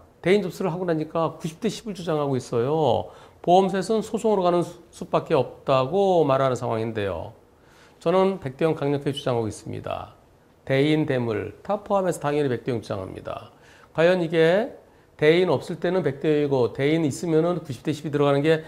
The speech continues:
맞나요? 궁금합니다. 교통사고 접수도 해놓은 상태고요.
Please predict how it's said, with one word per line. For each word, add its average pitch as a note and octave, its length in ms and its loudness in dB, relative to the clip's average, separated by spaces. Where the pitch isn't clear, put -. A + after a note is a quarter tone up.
맞나요? D3 580 4
궁금합니다. B2 880 0
교통사고 F3 380 0
접수도 D#3 340 -2
해놓은 D3 240 4
상태고요. A#2 840 -2